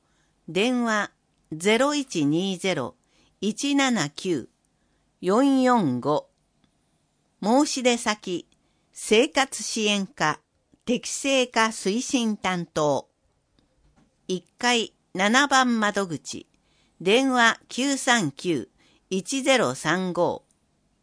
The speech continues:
多重債務相談窓口。専門の相談員がお話を伺い、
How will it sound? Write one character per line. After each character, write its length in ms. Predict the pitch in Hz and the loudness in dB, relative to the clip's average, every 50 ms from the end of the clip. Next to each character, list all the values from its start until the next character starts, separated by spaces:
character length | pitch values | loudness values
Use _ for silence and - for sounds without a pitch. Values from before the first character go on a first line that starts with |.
| _ _ _ _ _ _ _ _ _ _ _ _ _ _ _ _ _ _ _ _ _ _ _ _ _ _ _ _ _ _ _ _ _ _ _ _ _ _ _ _ _ _ _ _ _ _ _ _ _ _ _ _ _ _ | _ _ _ _ _ _ _ _ _ _ _ _ _ _ _ _ _ _ _ _ _ _ _ _ _ _ _ _ _ _ _ _ _ _ _ _ _ _ _ _ _ _ _ _ _ _ _ _ _ _ _ _ _ _
多 180 | - 196 208 220 | -2 -2 -2 0
重 280 | 220 277 311 311 311 | -2 -2 -2 -2 -2
債 300 | 285 - - 277 269 233 | -2 0 0 0 0 2
務 320 | 196 160 131 127 127 - - _ | 0 0 -2 -2 -4 -6 -10 _
相 380 | - - - - 214 254 294 277 | -14 -8 -2 2 2 2 4 4
談 300 | 277 277 254 254 240 233 | 2 2 4 2 2 2
窓 280 | 220 220 196 208 202 | 2 2 2 0 -2
口。 360 | 170 143 - - - - - _ _ _ _ _ _ _ _ _ _ _ _ _ _ _ _ _ _ _ _ _ _ _ _ _ _ _ _ _ _ _ _ _ _ | -4 -6 -10 -10 -12 -14 -14 _ _ _ _ _ _ _ _ _ _ _ _ _ _ _ _ _ _ _ _ _ _ _ _ _ _ _ _ _ _ _ _ _ _
専 400 | - - - 220 240 277 277 277 | -12 -4 0 0 2 2 4 2
門 280 | 277 277 262 247 240 233 | 2 2 2 2 0 2
の 140 | 220 226 | 0 0
相 300 | 226 - - 226 247 269 | 0 0 0 2 2 2
談 380 | 262 285 269 262 247 226 190 156 | 2 2 2 2 0 0 0 0
員 200 | 147 139 131 131 | 0 0 0 -2
が 260 | 123 117 120 131 - _ _ _ _ _ | -2 -2 -2 -4 -4 _ _ _ _ _
お 120 | - 185 180 | -4 -4 -2
話 580 | 180 262 285 294 269 269 269 - - 220 220 | 0 0 0 2 2 0 -2 -2 -4 -2 0
を 160 | 208 196 190 160 | 2 2 2 0
伺 400 | 151 147 170 160 170 165 151 151 | -2 -2 -4 -4 -2 -2 -4 -4
い、 140 | 139 - | -4 -8